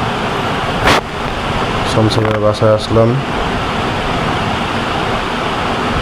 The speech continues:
কবুতর, অনেকগুলো কবুতর এখনো খুলে দেননি,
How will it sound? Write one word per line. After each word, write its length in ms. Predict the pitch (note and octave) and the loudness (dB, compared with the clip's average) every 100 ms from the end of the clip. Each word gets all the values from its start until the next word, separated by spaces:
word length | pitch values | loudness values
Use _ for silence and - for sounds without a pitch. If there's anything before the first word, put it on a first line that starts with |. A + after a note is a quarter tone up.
| - - - - - - - - G3+ - - - - - - - | 0 -2 -2 -2 0 -2 -2 -2 -2 -2 -2 -2 -2 -2 -2 -2
কবুতর, 500 | - G#2+ G#2+ - G#2+ | 2 2 2 2 4
অনেকগুলো 500 | G#2+ A2 A2+ A2 A2 G#2+ | 6 6 4 4 2 4
কবুতর 440 | A2 G#2+ - A2 A#2+ C#3 - - - - - - - - - A#2 | 4 2 4 4 4 2 -2 0 0 0 0 0 0 -2 0 0
এখনো 260 | G#2+ A2 G2 B2 | 4 4 4 4
খুলে 140 | B2 | 4
দেননি, 400 | A#2 A2 G#2+ A#2+ | 6 4 4 4